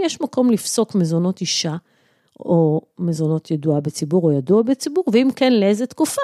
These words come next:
כי הרי הם כבר נפרדו, אז למה אחד מהם צריך להמשיך לפרנס את השני? ובאמת, גם בפסיקה הזאת אנחנו רואים התפתחות מעניינת. בהתחלה בית משפט פסק מזונות לידועה בציבור, רק אם היה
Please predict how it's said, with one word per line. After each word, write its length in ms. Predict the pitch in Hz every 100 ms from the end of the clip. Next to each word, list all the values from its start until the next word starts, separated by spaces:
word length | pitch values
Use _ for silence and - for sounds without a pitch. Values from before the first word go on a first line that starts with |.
| -
כי 120 | -
הרי 240 | 180 190 196 208
הם 120 | 202
כבר 220 | - 196
נפרדו, 460 | 220 - 262 294 453
אז 140 | 196 190
למה 220 | 190 226
אחד 260 | 202 - 190
מהם 180 | 196
צריך 220 | 190 190 208
להמשיך 280 | 190 196
לפרנס 460 | 196 - 175 175 -
את 60 | 190
השני? 400 | - 285 285 151 _ _ _ _ _ _ _ _ _ _ _ _ - 175
ובאמת, 500 | 151 175 220 453 220
גם 200 | 214 269
בפסיקה 540 | 277 - - - 190
הזאת 300 | 170 160 440
אנחנו 360 | 320 247 - 254
רואים 200 | 302 392
התפתחות 600 | 381 - 285 - 330 -
מעניינת. 760 | 262 247 233 226 208 202 - - _ _ _ 180
בהתחלה 460 | 196 196 - 370 392
בית 180 | 285 294
משפט 360 | 269 - 277 -
פסק 400 | 208 - 226 -
מזונות 420 | 208 170 185 185
לידועה 260 | 185 175 190
בציבור, 480 | 185 - 285 415 254
רק 240 | 254 339 -
אם 200 | 240 214
היה 220 | 214